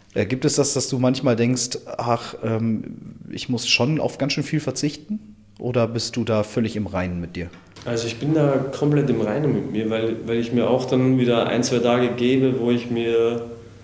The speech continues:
Speaker 2: ja, wo ich mir alles wieder rein, rein donnere. <laughs> Ich will jetzt nicht sagen, ich hau mir an einen Tag Süßigkeiten rein, aber es ist halt dann nur der eine Tag und dann freut man sich halt auf diesen Tag, wenn man sich an den Tag Süßigkeiten oder an den Tag einen Döner reinhaut. Es sind halt jetzt nicht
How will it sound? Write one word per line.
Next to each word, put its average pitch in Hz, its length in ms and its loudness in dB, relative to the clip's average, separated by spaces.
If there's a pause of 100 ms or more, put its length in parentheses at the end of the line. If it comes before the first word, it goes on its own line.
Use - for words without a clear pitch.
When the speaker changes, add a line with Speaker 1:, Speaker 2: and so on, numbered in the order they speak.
(640)
Speaker 2:
ja, 117 320 2
wo 117 80 4
ich 113 140 0
mir 120 320 4 (640)
alles 131 340 4
wieder 117 240 4
rein, 135 380 4 (240)
rein 120 320 2
donnere. 107 420 4
<laughs> 107 140 2
Ich 131 160 2
will 123 100 6
jetzt 113 120 2
nicht 117 120 2
sagen, 127 240 4
ich 127 100 2
hau 127 100 4
mir 123 160 4
an 117 120 4
einen 123 200 4
Tag 123 200 2
Süßigkeiten 143 540 2
rein, 131 200 4
aber 123 100 6
es 117 100 4
ist 131 100 4
halt 123 160 4
dann 123 200 4 (200)
nur 135 160 4
der 131 140 4
eine 131 280 4
Tag 131 280 0
und 110 240 -2 (600)
dann 113 140 2
freut 143 300 2
man 139 100 4
sich 120 200 2
halt 110 140 4
auf 104 120 2
diesen 110 260 0
Tag, 107 280 2
wenn 107 120 4
man 104 120 2
sich 107 220 -2
an 104 100 0
den 107 240 0
Tag 110 160 -4
Süßigkeiten 117 600 0
oder 104 160 2
an 101 160 0
den 107 220 0
Tag 107 260 0
einen 107 180 -4
Döner 117 280 2
reinhaut. 104 420 -6
Es 98 120 -6
sind 110 140 -2
halt 104 140 0
jetzt - 220 -4
nicht 110 260 -4